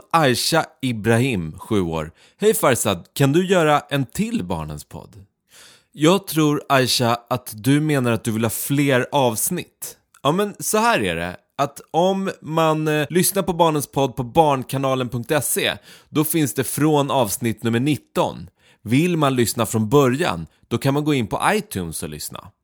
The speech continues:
Ja, men där alla möjliga poddar finns. Man söker bara på Barnens podd i iTunes.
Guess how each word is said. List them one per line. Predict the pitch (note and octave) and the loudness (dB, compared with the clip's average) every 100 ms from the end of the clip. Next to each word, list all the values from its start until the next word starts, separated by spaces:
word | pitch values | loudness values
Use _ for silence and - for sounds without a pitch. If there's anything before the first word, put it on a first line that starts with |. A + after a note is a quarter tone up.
| - | -8
Ja, | D3 | -2
men | E3+ D3 | 0 4
där | E3 E3 | 4 4
alla | - E3 D#3+ | 4 2 2
möjliga | E3 F3+ C#3+ D#3+ G3 E3+ | 0 -2 -2 -2 -2 -2
poddar | - C#3 E2 F2+ E2 | -2 -4 -2 -4 -4
finns. | - - - - - _ _ _ _ | -10 -14 -12 -10 -12 _ _ _ _
Man | A#2+ D3+ | 2 2
söker | D3 F3+ F#3+ F#3 - | 4 4 4 4 -2
bara | C#3 C3 G#2 | 0 2 2
på | - | 0
Barnens | G2 F#2+ D3 D#3+ D3 C3+ A#2+ - - | -2 2 4 4 0 -4 -6 -10 -4
podd | C3+ F2+ D#2 D#2 _ _ | -2 -2 -6 -18 _ _
i | A#2 A2 | 0 2
iTunes. | G#2 - E2+ A1 - - | 2 -2 -10 -12 -14 -14